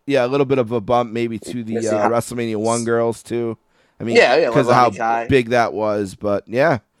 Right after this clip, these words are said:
Speaker 2: I still count, like, Sunny in our era. You know
Speaker 1: Okay,
Speaker 2: what I mean?
Speaker 1: yeah.
Speaker 2: Got people like that. You know, all through eight-, eighties and nineties. You know, it wasn't until two thousands I consider not, no longer our era.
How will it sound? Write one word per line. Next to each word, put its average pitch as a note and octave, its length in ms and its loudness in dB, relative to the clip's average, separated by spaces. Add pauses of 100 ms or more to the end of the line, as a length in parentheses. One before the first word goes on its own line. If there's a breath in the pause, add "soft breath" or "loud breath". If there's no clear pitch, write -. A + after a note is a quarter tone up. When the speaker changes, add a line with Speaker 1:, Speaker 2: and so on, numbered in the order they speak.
Speaker 2:
I G#3 80 6
still A#3 240 2
count, E3 320 2
like, C#3+ 140 -6
Sunny C3 420 -2
in B2+ 80 -4
our A#2+ 180 -2
era. A#2+ 440 -2 (100)
You C3 140 -6
know C3+ 80 -2
Speaker 1:
Okay, C#3 80 4
Speaker 2:
what B2+ 60 8
I C3+ 40 8
mean? C3 500 0
Speaker 1:
yeah. C3+ 100 -18 (140)
Speaker 2:
Got C3+ 180 -2
people A2+ 200 -12
like A2 160 -12
that. A2+ 300 -6
You C3 100 -4
know, C3 60 2
all F3+ 220 4
through F#3 280 -2
eight-, E3 240 0
eighties F3 320 0
and C#3+ 180 2
nineties. G#2+ 640 -12
You A2 100 -14
know, A2+ 120 -6
it - 20 -2
wasn't B2 220 -2
until A#2 240 -4 (300)
two C3 160 -8
thousands G#2+ 400 0
I G2+ 100 -4
consider G#2 360 -10
not, G2+ 360 -4
no G#2 220 -2
longer G#2 320 -2
our - 100 -4
era. E2 280 -16